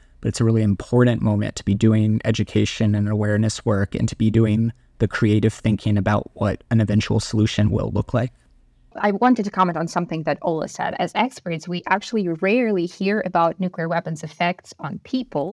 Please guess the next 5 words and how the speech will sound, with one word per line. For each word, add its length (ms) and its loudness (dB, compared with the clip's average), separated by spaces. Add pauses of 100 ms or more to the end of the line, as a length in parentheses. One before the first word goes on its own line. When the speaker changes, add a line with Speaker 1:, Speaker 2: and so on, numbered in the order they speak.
(180)
Speaker 2:
or 360 4
systems 580 -4
in 120 -2
general, 580 -2
economies, 1200 -2